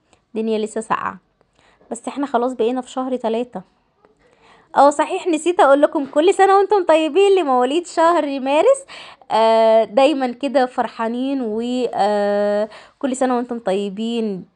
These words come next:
ويدوم عليكم الصحه، اللهم امين يا رب العالمين.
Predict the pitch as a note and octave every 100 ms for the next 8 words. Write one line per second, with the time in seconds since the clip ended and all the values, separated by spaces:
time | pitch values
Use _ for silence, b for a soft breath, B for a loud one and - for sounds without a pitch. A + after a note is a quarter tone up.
0 | _ G3+ G#3 G#3 G#3+ A#3 G3 G#3 G#3 G#3
1 | G3 F3 - - - A#3 G#3+ F#3+ G#3 A#3+
2 | G3+ F#3 G#3 G#3 G3 G3 F#3+ G3 F3 F#3
3 | F#3 F#3